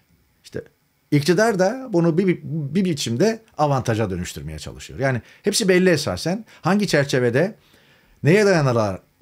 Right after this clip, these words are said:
daya-, da-, dayanılarak yapılacağı da belli. Ondan dolayı da işte dem Parti tam da iki bin yirmi dört, yirmi beş Eylül'de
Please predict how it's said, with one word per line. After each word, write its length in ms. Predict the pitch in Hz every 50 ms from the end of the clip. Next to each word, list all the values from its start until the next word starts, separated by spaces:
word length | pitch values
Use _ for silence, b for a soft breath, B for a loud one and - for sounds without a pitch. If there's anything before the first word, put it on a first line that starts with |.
| 110
daya-, 280 | 127 139 147 147 147 - - 113
da-, 220 | 135 131 - -
dayanılarak 560 | 123 127 139 139 135 135 131 127 127 117 -
yapılacağı 480 | 127 117 - 117 117 110 98 120 110 101
da 120 | 104 98 90 87 - _ _ _ _ -
belli. 580 | 101 98 143 143 127 117 117 156 208 269 - b b b b b
Ondan 340 | - 160 185 175 190 180 170
dolayı 260 | 143 117 113 107 101
da 40 | 98
işte 340 | 98 95 - - 113 214 190
dem 180 | 170 151 139 -
Parti 400 | - 92 92 - 165 190 226 214 - _ _ -
tam 240 | 170 165 139 120
da 60 | 113 113
iki 180 | 110 - 113
bin 100 | 110 104
yirmi 280 | 98 95 90 87 90 95
dört, 220 | 156 180 180 -
yirmi 220 | 127 120 113 113 110
beş 180 | 107 - -
Eylül'de 460 | 92 85 80 82 87 98 165 247 240